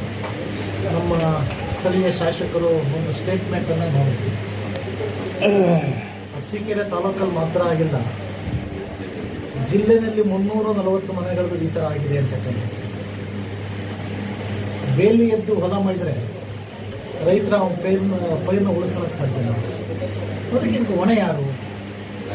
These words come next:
ಸಂಪೂರ್ಣವಾಗಿ ಇದಕ್ಕೆ ಹೊಣೆ ಸಿ ಇ ಒ ಅವರು, ಆ ತಾಲೂಕಿನ ಇ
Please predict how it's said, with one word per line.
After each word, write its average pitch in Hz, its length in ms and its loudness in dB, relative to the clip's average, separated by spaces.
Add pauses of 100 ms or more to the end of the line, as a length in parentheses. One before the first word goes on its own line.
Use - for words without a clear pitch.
(1160)
ಸಂಪೂರ್ಣವಾಗಿ 196 1000 2 (180)
ಇದಕ್ಕೆ 170 340 -2
ಹೊಣೆ 151 220 0 (3750)
ಸಿ 196 160 4 (120)
ಇ 190 100 4
ಒ 180 80 0 (140)
ಅವರು, 165 180 2 (1000)
ಆ 175 40 -2 (340)
ತಾಲೂಕಿನ 175 400 -2 (220)
ಇ 190 40 -2